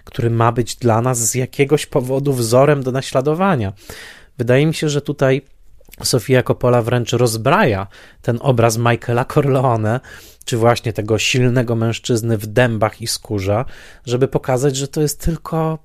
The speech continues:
po-, pozór, to jest tylko skorupa reklamowa, to jest tylko i wyłącznie obraz, ponieważ prawdziwy Bob to oczywiście Bob w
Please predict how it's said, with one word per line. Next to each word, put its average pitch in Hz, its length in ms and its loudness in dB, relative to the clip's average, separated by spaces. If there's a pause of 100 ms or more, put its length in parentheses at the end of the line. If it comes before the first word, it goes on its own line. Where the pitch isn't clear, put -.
(140)
po-, 143 180 -2
pozór, 135 520 0
to 120 100 -4
jest 110 120 -4
tylko 127 220 -4
skorupa 143 540 2
reklamowa, 101 640 0
to 117 100 -8
jest - 220 -6
tylko 156 300 0
i 139 100 -2
wyłącznie 131 520 -4 (460)
obraz, 147 380 2
ponieważ 127 380 -2
prawdziwy 131 800 -2 (600)
Bob 113 480 2 (340)
to 123 100 2
oczywiście 120 460 -2
Bob 113 260 2
w - 260 -14